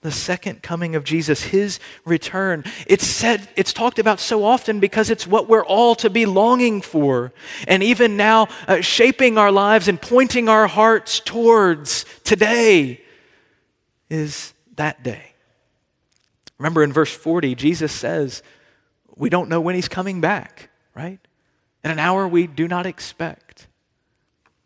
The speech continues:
One Sunday when Christy had been gone for one of those long weekends, uh, she was coming back, and I had expected her to come mid to late afternoon on that Sunday. And so after the worship service, I was in my office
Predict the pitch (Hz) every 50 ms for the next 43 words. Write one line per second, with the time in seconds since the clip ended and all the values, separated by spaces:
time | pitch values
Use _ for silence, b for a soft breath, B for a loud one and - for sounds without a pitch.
0 | _ _ _ _ _ _ _ _ _ _ _ _ _ _ _ _ _ B B B
1 | B B B 139 147 147 143 - 151 151 143 139 135 131 131 127 123 120 - -
2 | 165 151 - - 147 127 127 127 127 127 127 123 123 123 127 135 135 135 135 -
3 | 147 127 123 123 123 123 123 123 120 - - B B B B B 131 131 135 135
4 | 135 135 131 135 139 139 - 143 131 127 127 127 127 127 120 - - - b b
5 | b b b b b b - 120 120 117 120 - - - 156 151 151 147 135 131
6 | 123 - - - 160 143 147 135 127 123 120 139 143 147 151 151 - - 123 120
7 | 120 131 143 143 123 143 139 117 113 B B B B B B B B _ - -
8 | - - - - 156 156 - - 165 151 139 156 160 143 127 - - - - 156
9 | 156 165 147 135 143 156 147 151 139 135 139 139 143 135 131 139 139 - - 147
10 | 135 127 127 139 156 165 170 175 170 151 135 135 135 139 143 - - - - 147
11 | 143 156 160 151 156 151 156 156 143 127 131 - - 139 135 151 - - 151 139
12 | 131 123 151 160 - - 170 - - - - 156 175 180 196 190 - - 139 127
13 | 135 127 147 147 143 131 120 117 117 127 160 180 - 233 226 - - - -